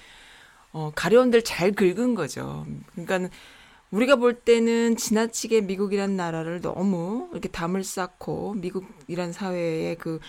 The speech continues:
적대적인 다른, 다른 도-, 나라들 다이너미로 만들고 그렇게 해서 우리 미국은 이렇게, 이렇게 해나가야 된다라는 걸 막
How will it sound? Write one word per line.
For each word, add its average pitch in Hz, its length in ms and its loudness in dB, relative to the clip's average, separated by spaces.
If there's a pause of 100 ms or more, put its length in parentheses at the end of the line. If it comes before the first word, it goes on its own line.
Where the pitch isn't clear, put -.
(120)
적대적인 175 680 2
다른, 196 320 -4
다른 208 500 0
도-, 202 180 0 (140)
나라들 196 400 0
다이너미로 196 600 2
만들고 165 640 -4 (380)
그렇게 233 260 -2
해서 233 160 2
우리 196 160 2
미국은 196 400 0
이렇게, 185 260 -2
이렇게 226 260 -6
해나가야 196 360 0
된다라는 170 380 -6
걸 170 80 -4
막 160 180 -6